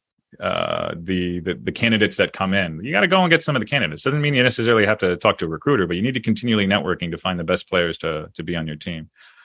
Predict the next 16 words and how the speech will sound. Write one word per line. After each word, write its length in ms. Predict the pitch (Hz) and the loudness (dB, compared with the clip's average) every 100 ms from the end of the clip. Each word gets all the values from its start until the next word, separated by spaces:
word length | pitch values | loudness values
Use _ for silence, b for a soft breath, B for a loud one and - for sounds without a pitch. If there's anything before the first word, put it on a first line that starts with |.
| b b _ | b b _
And 100 | 107 | 2
then 100 | 113 | 4
starting 360 | 110 127 120 123 | 6 6 6 6
other 140 | 117 | 6
businesses, 560 | 98 107 120 - 135 127 | 6 2 2 -4 -4 -2
selling 360 | - 101 107 | 2 4 6
other 160 | 113 107 | 6 6
businesses, 680 | 101 104 117 120 143 151 - _ 123 B _ | 4 2 0 -2 -4 -4 -12 _ -20 B _
and 240 | - 98 92 | -4 -2 -2
j-, 140 | 98 | -4
making 420 | 95 113 113 117 | 0 0 2 -2
some, 340 | 110 120 113 113 | 0 0 2 2
uh, 600 | 113 113 113 113 110 107 _ | 4 4 4 4 2 -2 _
some 240 | - 113 107 | -10 -4 4
wild 340 | 117 117 110 | 6 6 4
moves, 600 | 127 101 78 76 - - | 0 -2 -2 -10 -16 -18